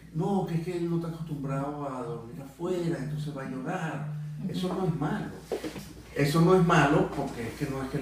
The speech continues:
Speaker 1: le va a durar toda la vida. Definitivamente, como me decía una mamá en estos días, ¿no? Eh, que ella quería,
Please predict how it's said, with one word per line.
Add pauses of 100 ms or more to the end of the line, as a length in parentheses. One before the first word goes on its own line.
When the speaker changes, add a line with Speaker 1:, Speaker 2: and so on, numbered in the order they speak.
Speaker 1:
le
va
a
durar
toda
la
vida. (260)
Definitivamente, (500)
como
me
decía
una
mamá
en
estos
días,
¿no? (1300)
Eh,
que
ella
quería,